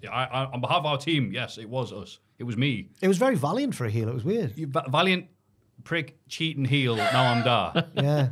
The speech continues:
Speaker 1: Hey,
Speaker 2: Likes
Speaker 1: okay.
Speaker 2: football, likes Oasis.
Speaker 1: Yeah, likes his cans.
Speaker 2: Likes No Opinion Party.
Speaker 1: Likes, likes the Star Wars.
Speaker 2: He does like the Star
Speaker 1: Yeah.
Speaker 2: Wars. He came out as,
Speaker 1: Oh, you
Speaker 2: um,
Speaker 1: can, you and him could be friends.
Speaker 2: he came out as Luke Skywalker once in I C W, didn't he?
Speaker 1: Yeah.
Speaker 2: And Chris Tull was Yoda.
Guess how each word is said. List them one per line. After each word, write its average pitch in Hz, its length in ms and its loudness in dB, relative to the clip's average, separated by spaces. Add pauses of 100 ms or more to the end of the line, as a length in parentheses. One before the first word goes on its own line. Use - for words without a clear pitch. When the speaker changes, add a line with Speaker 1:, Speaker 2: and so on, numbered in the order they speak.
(140)
Speaker 1:
Hey, 113 240 -4 (260)
Speaker 2:
Likes 160 180 4
Speaker 1:
okay. 139 160 4
Speaker 2:
football, 156 340 4
likes 143 220 -2
Oasis. 139 640 0 (100)
Speaker 1:
Yeah, 120 200 -4 (120)
likes 131 180 -4
his 135 120 -6
cans. 101 320 -6 (800)
Speaker 2:
Likes 127 300 -4 (520)
No 131 100 -8
Opinion 120 340 -6
Party. 110 300 -12
Speaker 1:
Likes, 113 200 -6
likes 127 160 -2
the 123 60 -8
Star 107 200 -4
Wars. 98 240 -10 (800)
Speaker 2:
He 143 80 -4
does 226 300 4
like 277 140 0
the 247 60 -6
Star 220 320 -2
Speaker 1:
Yeah. 139 120 2
Speaker 2:
Wars. 104 300 -4
He 160 100 -6
came 202 220 2
out 165 180 2
as, 139 180 0
Speaker 1:
Oh, 151 140 4
you 131 80 4
Speaker 2:
um, 123 40 0
Speaker 1:
can, 127 280 -2
you 113 100 -4
and 120 80 -4
him 113 80 -6
could 101 80 -10
be 92 60 -12
friends. 95 320 -10
Speaker 2:
he 160 80 -4
came 190 180 4
out 180 80 4
as 147 80 2
Luke 160 140 2
Skywalker 196 480 0
once 147 220 0
in 127 40 -8
I 135 100 2
C 135 120 -4
W, 156 120 0
didn't 147 200 -2
he? 107 200 -2
Speaker 1:
Yeah. 98 120 -2
Speaker 2:
And 123 100 0
Chris 135 200 -2
Tull 143 180 2
was 127 160 2
Yoda. 131 320 2